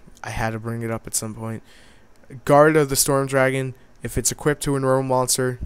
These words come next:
see, we get that normal support, we get that Dragon Tuner, we get send cards to Contuins,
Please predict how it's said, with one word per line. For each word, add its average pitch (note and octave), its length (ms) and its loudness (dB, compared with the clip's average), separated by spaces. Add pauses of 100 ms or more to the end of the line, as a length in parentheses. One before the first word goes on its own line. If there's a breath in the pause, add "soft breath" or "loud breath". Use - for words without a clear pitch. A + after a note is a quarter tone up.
see, A#2 300 -2 (120)
we A#2+ 80 -4
get A#2 160 -4
that A#2 160 -4
normal B2 300 -6
support, A#2+ 460 -4
we A2 80 -10
get A2+ 180 -8
that A2 180 -6
Dragon B2 400 0
Tuner, B2 500 -6
we A2+ 120 -8
get A2+ 180 -10 (100)
send A2+ 380 -6
cards A2 260 -6
to - 80 -16
Contuins, B2 600 -6